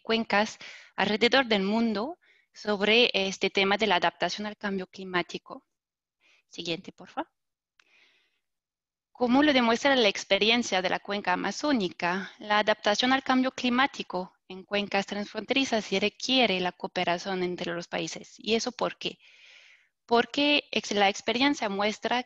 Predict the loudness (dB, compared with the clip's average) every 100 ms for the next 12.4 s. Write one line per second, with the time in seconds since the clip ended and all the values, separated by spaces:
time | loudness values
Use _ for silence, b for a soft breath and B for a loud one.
0 | _ -4 -2 0 -2 -6 -6 -4 -4 -6
1 | -6 -6 -2 0 0 0 -2 -2 -2 -4
2 | -4 -6 -6 -6 -4 -2 -2 -4 -2 -2
3 | 0 0 -4 B B B B B -4 0
4 | 0 0 -4 -6 -4 -2 0 0 -2 -6
5 | -10 -2 -2 -2 -6 -14 -16 _ _ _
6 | -6 -4 -4 -4 -2 -4 -2 -4 -2 -2
7 | -2 -8 -6 -6 -4 -4 -2 -2 -2 -2
8 | -2 -2 -2 -4 B B _ -2 0 0
9 | -4 -4 -2 0 0 -2 -6 -4 -4 -4
10 | -4 -4 -4 -6 -10 -4 -2 -2 -4 -4
11 | -4 -2 -2 -4 -2 -2 -2 -4 -4 0
12 | 2 2 0